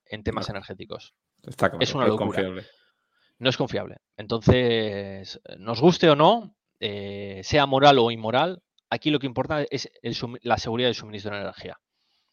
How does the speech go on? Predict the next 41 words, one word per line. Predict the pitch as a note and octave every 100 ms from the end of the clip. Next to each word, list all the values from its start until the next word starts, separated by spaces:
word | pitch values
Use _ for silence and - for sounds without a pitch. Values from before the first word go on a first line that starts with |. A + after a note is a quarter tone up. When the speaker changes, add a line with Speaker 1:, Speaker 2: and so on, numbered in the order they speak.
| _ _
Speaker 1:
Tú | -
te | D3
tienes | - B2+ B2
que |
asumir, | A#2 A2+ A2 -
asegurar | A2 A#2+ G#2+ B2
el | A2
suministro | - G#2 G2+ G2+
de |
energía. | F#2+ - - E2+ _ _ _
Todo | C3+ C#3
lo |
demás | C#3 C3 D3+ F3+ - _ _ _ _ _
es, | A#2+ C3 - _ _ _ _ _ _ _ _ _ _ _ _ _ _
no | C#3 C#3+
entra | A2+ G2+
dentro | G2+ G2+ G2+
de, | G2 F2 -
para | A2
mí | B2+
no | F3 D#3+
entra | D3+ C3+
dentro | B2+ B2 A#2
de |
la | A2 G#2+
ra-, | A2+ -
eh, | A2+
de, | G#2+ G#2
del, | G2+ G#2+ G#2 G#2 G#2 _ _ _ _ _ _ _
de, | A2 G#2 G2+ G2 F#2 F2
de, | A#2 G2 -
de, | G2+ G#2 G2+
de, | G#2 G2+ G2+ - _ _
de | B2
las | A#2+
razones | B2 - D3+ D#3+ -
por | B2
la | A2
que | A2+ A2 G#2 G#2 G#2 G2+ G2+
realizar | A2 A2 A#2
esa, | G#2+ A2+ G#2+ G2